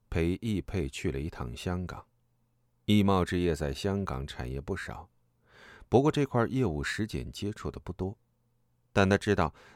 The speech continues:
当时易茂置业将业务转移到香港，易老先生并不乐意，原因大概与易佩的父亲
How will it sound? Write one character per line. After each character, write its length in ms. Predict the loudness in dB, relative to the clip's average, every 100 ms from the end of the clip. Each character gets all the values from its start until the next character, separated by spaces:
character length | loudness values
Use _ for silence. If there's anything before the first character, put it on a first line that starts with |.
| 2
当 240 | 4 4
时 300 | 2 0 0
易 180 | 0 0
茂 240 | 0 0
置 200 | 0 -2
业 160 | -2 -2
将 280 | 0 -2 -2
业 160 | -2
务 160 | -2 -4
转 280 | -6 -6 -4
移 80 | -6
到 200 | -6 -6
香 340 | -4 -4 -4
港， 180 | -4 -8 -8
易 180 | -8 -6
老 200 | -8 -10
先 300 | -8 -6 -6
生 220 | -8 -12 -10 -2
并 200 | -2 0
不 120 | -2
乐 200 | -2 -2
意， 180 | -6 -10 _ _ _ _ -20 -20 -20 -2
原 240 | 4 6 6
因 160 | 4
大 160 | 4 4
概 220 | 4 2
与 160 | 2 -2
易 200 | -2 -2
佩 200 | -2 -4
的 100 | -4
父 260 | -2 -4
亲 240 | -4 -8